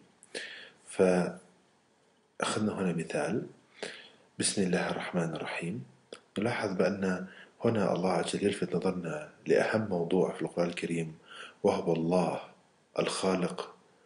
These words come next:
ومن ثم صفات المولى عز وجل الرحمن الرحيم. الحمد لله رب العالمين، بأن الله عز وجل هنا موضوع الوحدانية، بأن الله هو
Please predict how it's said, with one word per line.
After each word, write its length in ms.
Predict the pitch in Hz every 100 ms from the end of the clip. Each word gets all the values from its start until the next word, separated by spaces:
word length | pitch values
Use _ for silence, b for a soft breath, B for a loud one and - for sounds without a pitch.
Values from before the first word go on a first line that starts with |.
| b b b b -
ومن 180 | 98
ثم 520 | 92 117 113 98 90 92
صفات 560 | - - - 104 -
المولى 340 | 85 87 80 82
عز 220 | - 85
وجل 380 | 78 76 65 - -
الرحمن 480 | - - - 85
الرحيم. 400 | 80 - - 78 - - _ _ _ B B B B B B 92
الحمد 380 | - - 101
لله 500 | 92 85 85 82 85
رب 240 | 80 82 82
العالمين، 680 | 78 85 82 82 90 113 - - _ _ _ _ _ _ _ _ _ _ - -
بأن 220 | 110 110
الله 240 | 95 90 92
عز 220 | - -
وجل 440 | 85 87 80 - - B B B B -
هنا 280 | 113 98 90
موضوع 340 | 90 90 95 85
الوحدانية، 840 | 82 - - 82 85 85 76 - - -
بأن 140 | 87
الله 560 | 85 82 95 98 87 - B B B B B B -
هو 480 | 110 101 95 87